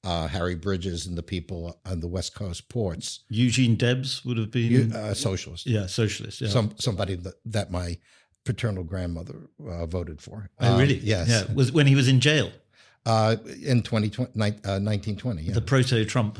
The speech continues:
Speaker 2: uh, <laughs> experiment.
Speaker 1: <laughs> Well, he, he was a, uh, <laughs> he was an interesting figure, but the, but the, but the reality is, but unions have always been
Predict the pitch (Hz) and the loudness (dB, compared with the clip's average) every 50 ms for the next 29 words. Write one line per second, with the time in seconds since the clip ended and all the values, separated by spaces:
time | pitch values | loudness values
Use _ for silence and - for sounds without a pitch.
0 | 98 - - 117 110 107 107 123 131 117 - 170 - - - - - 139 131 - | -10 -6 -2 -2 0 0 0 0 0 0 0 0 0 0 0 2 2 0 0 0
1 | 156 - 131 - 151 113 190 165 165 - 202 180 151 - - - - 117 - 143 | 0 0 0 2 2 2 4 4 6 6 6 6 6 4 2 0 0 0 0 0
2 | 139 131 131 120 107 113 107 107 107 104 101 98 95 98 98 101 - - - 170 | 2 2 0 0 0 2 2 2 2 2 0 0 0 2 2 2 2 2 0 -2
3 | - - _ - - - 143 - - - _ - - 151 147 135 139 120 135 143 | -2 -2 _ -20 -16 -14 -14 -14 -14 -16 _ 2 4 4 4 4 2 2 2 4
4 | - 147 131 - 120 - - 104 - - 147 139 120 113 87 82 117 - - 120 | 4 4 2 2 0 -2 -2 -4 0 0 0 0 0 0 -2 -2 -6 -6 -8 -12
5 | - - 110 117 110 - 113 - - 110 120 101 117 107 117 127 143 160 185 180 | -12 -8 -8 -8 -6 -8 -12 -12 -8 -8 -8 -6 -4 -4 -4 -4 -4 -6 -6 -6
6 | 160 147 120 113 110 - _ _ _ _ _ _ _ _ _ _ _ _ _ _ | -4 -4 -4 -4 -6 -8 _ _ _ _ _ _ _ _ _ _ _ _ _ _
7 | _ _ _ _ _ _ - - 98 147 131 131 131 135 143 143 185 226 247 240 | _ _ _ _ _ _ -10 -4 -2 0 0 0 -2 0 0 2 2 4 2 2
8 | 233 214 170 139 156 143 123 147 156 151 147 147 127 107 113 135 123 123 | 0 0 -2 -2 -4 -2 -2 -2 -2 -2 -2 -2 -4 -4 -2 -2 -2 -2